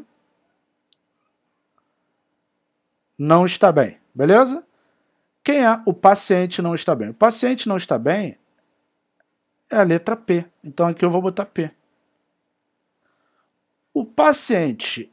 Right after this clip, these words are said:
ingeriu o medicamento, tá? Comigo. O paciente ingeriu o medicamento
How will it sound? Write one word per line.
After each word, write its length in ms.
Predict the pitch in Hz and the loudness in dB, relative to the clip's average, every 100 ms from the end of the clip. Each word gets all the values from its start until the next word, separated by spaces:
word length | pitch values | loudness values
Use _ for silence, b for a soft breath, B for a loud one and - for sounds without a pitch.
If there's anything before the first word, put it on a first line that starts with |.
| _ | _
ingeriu 800 | - 196 269 220 185 143 165 180 | -4 -2 0 2 2 2 2 2
o 60 | 156 | 2
medicamento, 1040 | 147 135 135 - 117 135 190 175 - 104 - _ _ | -2 -4 -6 -4 -2 0 -2 -2 -8 -16 -18 _ _
tá? 280 | 151 170 196 _ _ _ _ _ _ _ _ | 4 4 4 _ _ _ _ _ _ _ _
Comigo. 420 | 190 175 107 90 - | -6 -4 -4 -8 -16
O 80 | |
paciente 880 | 147 240 254 - 147 127 104 - - _ _ - | 0 2 2 0 -2 -4 -6 -14 -18 _ _ -6
ingeriu 600 | 220 277 226 185 156 165 | -2 0 2 2 4 2
o 40 | |
medicamento 1000 | 156 147 139 143 127 160 185 135 117 | 0 -2 -2 -2 0 0 0 -4 -12